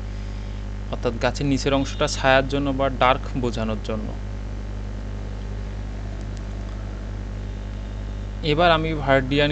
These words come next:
গ্রিন কালার দিয়ে ব্লু কালারের ওপর দিয়ে ঘষা দিয়ে দেবো, যাতে ব্লু কালারটা না বোঝা যায়, এবং ভার্ডিয়ান কালারটা আরও বেশি ডার্ক হয়ে যাবে এই আল্ট্রামেরিন ব্লু কালার দেওয়ার জন্য।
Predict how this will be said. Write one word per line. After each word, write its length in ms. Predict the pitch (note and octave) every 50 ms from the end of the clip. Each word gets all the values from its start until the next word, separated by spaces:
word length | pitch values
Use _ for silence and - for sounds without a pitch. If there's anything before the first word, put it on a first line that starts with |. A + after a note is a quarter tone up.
| D3
গ্রিন 240 | C3+ D3 C#3+ C#3+ D3+ C#3+
কালার 280 | - D3 C3+ C3+ C3 C3
দিয়ে 160 | B2+ C#3 D3+ D#3
ব্লু 320 | C#3+ - D3+ D3 D#3 D3+
কালারের 320 | D3+ D#3+ D3+ D3+ D#3 D#3
ওপর 160 | D3+ - D#3+ D3+
দিয়ে 180 | C#3+ D#3+ D3+
ঘষা 240 | - C3+ B2 B2+ D3
দিয়ে 160 | C3+ C#3 C#3
দেবো, 180 | C3+ C#3+ C#3+ E3+ F3
যাতে 200 | E3+ D3+ D3 C#3
ব্লু 280 | B2 A#2+ C3 C3+ C3+ C3
কালারটা 340 | - C3 C3 C3 - D3 C#3
না 140 | B2+ B2 A#2+
বোঝা 200 | A#2 B2 B2+ B2+
যায়, 140 | C3+ D3 C#3
এবং 120 | D3 D3+ D3 C3+
ভার্ডিয়ান 400 | C3+ C3 C3 C3 C3 C#3+ C#3+ D3+
কালারটা 420 | D3 - D3+ D3+ D3+ - - D#3+ D#3+ E3 - - - - - - - - - - -
আরও 160 | C3+ C#3 C#3+
বেশি 240 | C#3+ D3+ C#3+ - E3
ডার্ক 280 | C3 - A#2+ B2+ C3 - -
হয়ে 220 | - D3 C#3+ C#3
যাবে 300 | B2+ C3 C3 B2 C3+ E3 G#3+ - - - - - - - - - - - - - - - - - - - -
এই 100 | - C3+ C3 - - - - -
আল্ট্রামেরিন 480 | C#3+ C#3 C3 - D3 C#3 C3+ C3 B2+ B2+
ব্লু 180 | A#2 B2 A#2 A2+
কালার 260 | A2+ A#2+ A#2 A2+ A2+ G#2+
দেওয়ার 200 | A2 G2+ G#2 G2+
জন্য। 240 | - - A2+ A2 G#2+